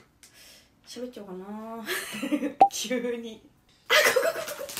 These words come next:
こ、ここ。スキル健在ゴールド。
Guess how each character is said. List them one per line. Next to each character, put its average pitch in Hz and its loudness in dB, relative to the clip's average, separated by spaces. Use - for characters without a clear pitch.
こ、 392 -8
こ 370 -10
こ。 392 -14
ス - -8
キ 359 2
ル 339 2
健 320 0
在 262 4
ゴ 247 10
ー 226 6
ル 190 -4
ド。 - -12